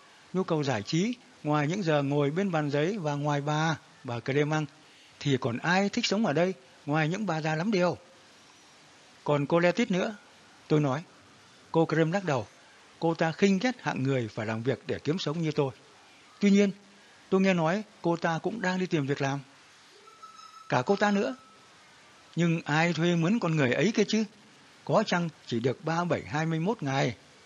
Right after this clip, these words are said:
Cô ta nên đi làm người mẫu và đi dạo phố thì hơn." "Đúng,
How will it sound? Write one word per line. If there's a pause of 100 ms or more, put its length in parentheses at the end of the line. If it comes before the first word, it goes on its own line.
(420)
Cô
ta
nên
đi
làm
người
mẫu (140)
và
đi
dạo
phố
thì
hơn." (800)
"Đúng,